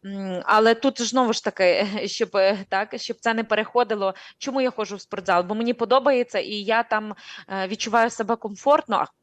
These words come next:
а не бо треба, так? Я можу там якось по-іншому екологічно прожити ці емоції. І ми їх проживаємо екологічно і, е, знаходимо різні техніки релаксації. Якщо я зла, що я буду робити, коли я зла?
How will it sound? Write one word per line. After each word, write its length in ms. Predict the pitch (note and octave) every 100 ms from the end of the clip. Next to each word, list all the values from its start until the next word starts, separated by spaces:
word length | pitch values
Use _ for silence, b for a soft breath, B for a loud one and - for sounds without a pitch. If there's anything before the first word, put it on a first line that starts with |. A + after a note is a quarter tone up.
| _ _ _ -
а 120 | A#3
не 200 | A3+ A#3+
бо 200 | G3 A#3
треба, 440 | A3+ G#3 D3 C#3+ -
так? 280 | F3+ F#3+ B3 _ B B G#3+
Я 220 | F3+ A3 D4
можу 380 | A#3+ B3+ B3+
там 400 | B3 G#3+ A#3 A3
якось 400 | G#3 A3+ - A#3+
по-іншому 680 | - B3+ C4 C#4 B3 G#3 G3
екологічно 600 | G3 A3+ G#3+ D4 - B3
прожити 480 | A#3+ A#3+ B3+ C4 G3+
ці 240 | - A3+
емоції. 680 | G#3+ G3+ F#3 D3 - D3+ - B B A3+
І 140 | C#4+ F4+
ми 180 | A#3+ C4+
їх 200 | C4 -
проживаємо 840 | A3+ A3 G#3 F3 - - - -
екологічно 680 | - F#3 F#3+ A#3 E4+ - A3 -
і, 300 | A3+ D4 D#4+ B B B G#3
е, 140 | G3+
знаходимо 500 | F#3+ A#3+ D#4 D4+ B3
різні 300 | C4 D#4+ B3+
техніки 500 | B3 C4+ - B3 A#3
релаксації. 760 | A#3 A3 A3 - F#3+ D#3 D3+ F3+
Якщо 260 | G#3+ -
я 180 | D#4+ C#4+
зла, 380 | G#3+ A#3+ C#4 E4+ - _
що 220 | - B3
я 120 | A3+
буду 200 | G3+ G3+
робити, 320 | G#3 G#3 C#4+ B3
коли 260 | G3+ F#3+
я 100 | F#3+
зла? 300 | G#3 E3 D3